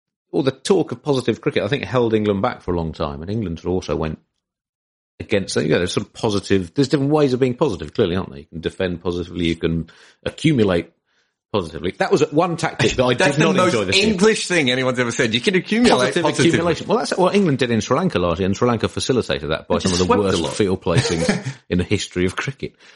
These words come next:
Speaker 1: And, um, that, that was, that was for me, that was the worst thing in Test cricket this year, was excessively defensive field placings that allow risk-free accumulation. I don't like that, Jared.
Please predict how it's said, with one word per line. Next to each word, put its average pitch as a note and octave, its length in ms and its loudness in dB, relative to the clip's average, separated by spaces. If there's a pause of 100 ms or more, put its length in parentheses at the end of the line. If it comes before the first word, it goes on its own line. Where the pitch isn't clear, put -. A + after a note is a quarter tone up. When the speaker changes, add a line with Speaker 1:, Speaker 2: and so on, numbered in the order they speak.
(160)
Speaker 1:
And, G#2+ 280 2
um, G#2+ 420 0
that, E3 140 -2
that G3+ 160 0
was, C3+ 180 0
that G3+ 160 0
was F3+ 100 -2
for C#3+ 60 -2
me, C3+ 120 4
that C#3+ 80 2
was B2+ 80 2
the B2+ 60 2
worst C3 420 4
thing G#2 120 2
in F#2+ 120 0
Test - 240 -6
cricket - 260 -8
this - 180 -10
year, F2 180 0
was F#2 440 0 (160)
excessively G#2+ 920 -2 (800)
defensive B2 720 -2 (680)
field A#2+ 340 4
placings D2+ 560 -6
that E2+ 200 -4
allow E2 600 -2 (300)
risk-free F2 540 0
accumulation. D2+ 760 -4 (180)
I - 60 -6
don't F2+ 260 -4
like D#2 260 -2
that, D2+ 180 -10
Jared. D2 320 -6